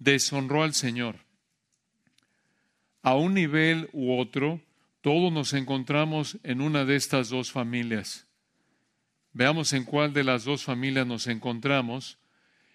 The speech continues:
y vamos a dividir nuestro estudio en dos partes.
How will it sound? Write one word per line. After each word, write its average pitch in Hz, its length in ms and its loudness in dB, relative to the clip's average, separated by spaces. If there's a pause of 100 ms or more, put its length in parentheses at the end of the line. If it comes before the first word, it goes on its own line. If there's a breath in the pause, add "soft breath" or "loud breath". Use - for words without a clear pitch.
y 135 60 2
vamos 147 300 2
a 143 80 2
dividir 135 320 2
nuestro 139 340 -2
estudio 143 340 -4
en 127 120 -4
dos 143 260 0
partes. 131 640 0